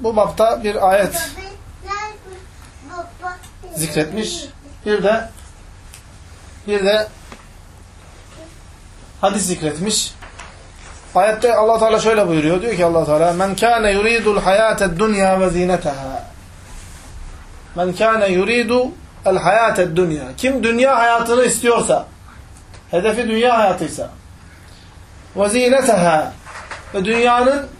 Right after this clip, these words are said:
dünya hayatının süsü ise. İlim ehli diyor ki, yani dünya hayatı dünyada kalmak, dünyada uzunca yaşamak ve dünyanın süsü ise, dünyanın süsü ise çocuklar, kadın,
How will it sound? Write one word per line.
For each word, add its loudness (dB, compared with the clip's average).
dünya 2
hayatının 2
süsü -2
ise. 0
İlim -2
ehli 0
diyor 2
ki, -4
yani -2
dünya 2
hayatı 2
dünyada 2
kalmak, 2
dünyada 0
uzunca 0
yaşamak 0
ve -4
dünyanın 0
süsü -6
ise, 0
dünyanın -2
süsü -12
ise -6
çocuklar, 0
kadın, 2